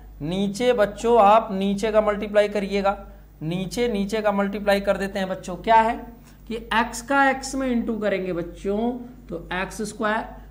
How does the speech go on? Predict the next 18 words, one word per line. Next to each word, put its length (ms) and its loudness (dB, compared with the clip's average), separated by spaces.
फिर 320 -4
x 280 -4
का 180 0
minus 520 -2
में 100 0
into 220 -2
करेंगे 680 -2
माइनस 720 -2
सेवन 360 -2
एक्स, 280 -8
फ़ोर 400 2
का 200 0
x 200 -8
में 200 0
into 280 0
करेंगे 540 0
फ़ोर 320 0
एक्स, 280 -4